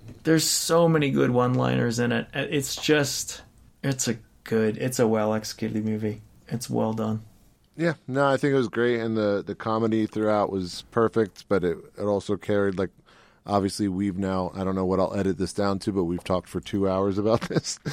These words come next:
Speaker 1: Yeah, good
Speaker 2: Um,
Speaker 1: luck, man. You're gonna have a hell of a time editing this. Have fun.
Speaker 2: no, this, this is gonna be a tough one. I don't think we're gonna get down to an hour, but we'll try to get it down to less
Speaker 1: Hmm.
Speaker 2: than two.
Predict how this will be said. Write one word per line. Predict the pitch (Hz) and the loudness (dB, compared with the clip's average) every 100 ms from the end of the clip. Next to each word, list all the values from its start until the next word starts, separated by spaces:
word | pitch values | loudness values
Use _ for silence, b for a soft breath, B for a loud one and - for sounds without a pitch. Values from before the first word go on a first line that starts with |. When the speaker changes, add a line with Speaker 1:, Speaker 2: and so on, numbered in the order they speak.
| 160 B 175 156 | -10 B -10 0
Speaker 1:
Yeah, | 143 135 - | 6 8 10
good | 180 | 10
Speaker 2:
Um, | |
Speaker 1:
luck, | 160 151 | 10 10
man. | 139 131 | 8 8
You're | 143 | 8
gonna | 165 139 | 8 8
have | 135 | 8
a | 123 | 8
hell | 139 | 8
of | 135 | 8
a | 120 | 8
time | 131 117 | 6 6
editing | 113 113 110 | 6 6 4
this. | 104 - - | 2 0 2
Have | 131 131 | 2 4
fun. | 123 107 | 4 4
Speaker 2:
no, | |
this, | 101 107 - | 0 -4 -6
this | 110 101 | -2 -2
is | |
gonna | 98 98 | 0 2
be | 95 | 2
a | |
tough | - 87 82 | 0 -4 -2
one. | 92 | 2
I | |
don't | 107 98 | 4 6
think | 101 | 6
we're | 101 | 6
gonna | 95 92 | 6 4
get | 92 | 2
down | 90 87 | 2 0
to | 87 | 0
an | 82 | 0
hour, | 80 78 78 | 0 0 0
but | 80 85 | -2 -4
we'll | 82 80 | -8 -8
try | - 87 | -4 -2
to | 80 | -2
get | 80 | -2
it | 78 | -4
down | 82 78 | -8 -8
to | 76 | -4
less | 127 127 | 0 0
Speaker 1:
Hmm. | 110 | 0
Speaker 2:
than | 73 | -6
two. | 80 76 | -10 -10